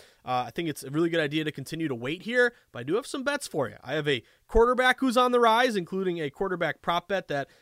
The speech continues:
is tied into this quarterback, uh, and it's maybe not the guy that you're thinking of. Also a pick on your first offensive lineman selected. And then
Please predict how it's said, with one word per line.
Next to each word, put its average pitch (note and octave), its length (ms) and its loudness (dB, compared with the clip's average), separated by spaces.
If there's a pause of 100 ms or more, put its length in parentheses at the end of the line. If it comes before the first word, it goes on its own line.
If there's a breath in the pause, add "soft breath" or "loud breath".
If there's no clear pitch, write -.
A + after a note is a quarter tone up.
(100)
is C3+ 140 -14
tied D3 220 -2
into F#3 200 -2
this G3 160 0
quarterback, G3 540 2 (360 soft breath)
uh, C3+ 240 -2
and B2+ 120 -12
it's - 160 -14
maybe C#3+ 300 -6
not E3+ 180 -2
the E3+ 40 -6
guy D3+ 160 0
that D3 120 -4
you're A#2+ 100 -14
thinking F3 380 -6
of. E3+ 160 0
Also D#3 320 -4
a C3 80 -2
pick - 280 -8
on C#3 120 -6
your B2+ 100 -8
first C#3 320 -8
offensive B2 420 -12
lineman E3+ 360 -4
selected. F3 560 -4 (320 soft breath)
And C3 120 -10
then C#4+ 280 -4